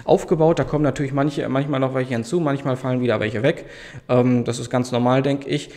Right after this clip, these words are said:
Vielleicht war was dabei für euch, ähm, was euch auch gefallen hat. Wie gesagt, wenn ihr jetzt Fragen zu speziellen Plugins habt, ich wollte jetzt, wie gesagt, das Video jetzt nicht zu lang reißen, ähm, dann könnt ihr das gerne in den Kommentaren machen.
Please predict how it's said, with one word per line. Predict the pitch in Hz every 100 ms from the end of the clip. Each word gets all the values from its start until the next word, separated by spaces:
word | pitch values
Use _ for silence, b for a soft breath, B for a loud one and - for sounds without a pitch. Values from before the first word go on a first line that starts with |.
| B
Vielleicht | 135 135
war | 165
was | 175 170
dabei | 147 151 190
für | 208
euch, | 165 202 220 - B B B -
ähm, | 143 147 151
was | 143 139
euch | 139 -
auch | 160
gefallen | - - 160 165 160
hat. | 160
Wie | 139
gesagt, | 135 135 139
wenn | 147
ihr | 139
jetzt | 143 139 -
Fragen | - 131 160 160
zu | - 135
speziellen | 131 135 - 151 175
Plugins | 175 170 160
habt, | 165 156
ich | 131
wollte | 139 139
jetzt, | 135 135
wie |
gesagt, | 135 135 131
das | 127
Video | 131 135
jetzt | 123
nicht | 123 -
zu | 120
lang | 131
reißen, | 143 135 135 143 139 B B B B
ähm, | - 123 123 120
dann | 123
könnt | 123 151
ihr |
das | 139
gerne | 139 143 135
in |
den | 127
Kommentaren | 127 123 120 120 120
machen. | 117 143 170